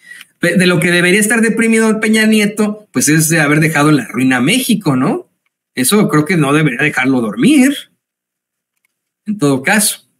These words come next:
Y bueno, pues, hablando de este tipo de notas, el chayotero mayor, Joaquín López Dóriga, quien fue hoy exhibido en la mañanera de la forma más gacha por sus mentiras y desesperación,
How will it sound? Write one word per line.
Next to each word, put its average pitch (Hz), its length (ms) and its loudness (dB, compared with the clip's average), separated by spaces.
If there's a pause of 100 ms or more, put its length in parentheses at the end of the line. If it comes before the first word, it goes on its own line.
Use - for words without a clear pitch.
(720)
Y 139 180 2
bueno, 226 240 2
pues, 165 160 -2
hablando 208 180 0
de 262 120 -2
este 254 100 0
tipo 233 160 2
de 175 120 2
notas, 160 600 -2 (400)
el 123 300 0
chayotero 143 440 0
mayor, 147 400 0
Joaquín 156 300 -2
López 160 280 0
Dóriga, 143 320 0
quien 104 200 -6
fue 156 440 -2 (200)
hoy 185 280 2
exhibido 151 380 0
en 156 80 0
la 135 60 0
mañanera 117 680 -2
de 117 100 -6
la 107 120 -8
forma 143 280 -2
más 147 280 0
gacha 135 400 -4
por 110 160 -12
sus 107 180 -14
mentiras 127 480 -4
y 113 40 -2
desesperación, 110 840 -6